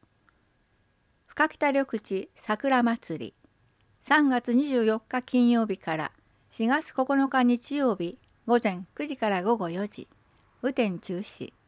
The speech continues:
園内でソメイヨシノや八重桜を楽しむ。費用無料。キッチンカー出店あります。深北緑地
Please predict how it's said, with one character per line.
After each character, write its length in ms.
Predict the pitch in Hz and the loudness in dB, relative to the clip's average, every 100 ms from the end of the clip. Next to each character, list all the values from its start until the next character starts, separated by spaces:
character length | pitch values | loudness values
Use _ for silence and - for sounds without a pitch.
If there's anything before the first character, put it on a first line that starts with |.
| _ _ _ _ _ _ _ _ _ _ - | _ _ _ _ _ _ _ _ _ _ 2
園 220 | 269 262 | 6 6
内 240 | 240 214 | 6 2
で 260 | 196 196 - | -2 -4 -6
ソ 220 | - 233 | -6 0
メ 220 | 247 294 285 | 2 4 2
イ 20 | |
ヨ 100 | 269 | 0
シ 140 | - | -2
ノ 140 | 208 180 | -2 -2
や 200 | 175 226 | -4 -4
八 120 | 208 254 | -2 0
重 120 | 269 | 0
桜 400 | 277 247 196 170 | -4 -2 -2 -2
を 80 | 160 | -4
楽 320 | 185 202 220 | -4 -4 -4
し 140 | 214 | -6
む。 160 | 165 - _ _ _ _ _ _ | -8 -10 _ _ _ _ _ _
費 120 | 294 | 0
用 200 | 277 202 | 2 2
無 160 | 185 196 | 0 -4
料。 320 | 180 135 - _ _ _ _ _ _ _ _ _ - | -6 -10 -14 _ _ _ _ _ _ _ _ _ -4
キ 120 | 240 | -2
ッ 80 | - | -2
チ 160 | 320 320 | -2 -2
ン 80 | 320 | -2
カ 160 | 175 | -4
ー 60 | 170 | -4
出 180 | - 190 | -6 -10
店 300 | - 214 196 | -4 -2 -2
あ 40 | |
り 120 | 190 | -4
ま 140 | 175 208 | -8 -10
す。 220 | - - _ _ _ _ _ _ _ _ _ _ _ | -12 -20 _ _ _ _ _ _ _ _ _ _ _
深 240 | - 311 | -2 -2
北 200 | 320 262 | -2 -2
緑 320 | 254 247 - - | 0 -2 -4 -12
地 300 | 180 151 | -10 -10